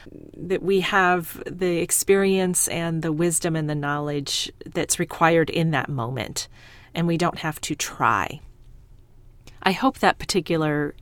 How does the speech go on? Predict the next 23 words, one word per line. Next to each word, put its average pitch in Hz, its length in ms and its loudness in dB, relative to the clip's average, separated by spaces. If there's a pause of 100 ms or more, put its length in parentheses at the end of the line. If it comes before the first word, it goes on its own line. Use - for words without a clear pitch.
takeaway 160 600 2
that 151 160 -2
I 226 220 4
had 156 380 0 (360)
is 175 220 2
useful 175 360 4
to 165 140 -2
you 151 560 2
as 156 300 -2
you, 151 400 2
um, 147 580 -8
move 180 280 4
forward 175 440 6
in 156 140 2
whatever 165 480 4
it 151 80 2
is 139 220 -2
that - 100 -4
you're 151 160 -2
working 151 340 -4
on 131 160 -2
right 131 240 -6
now. 127 280 -6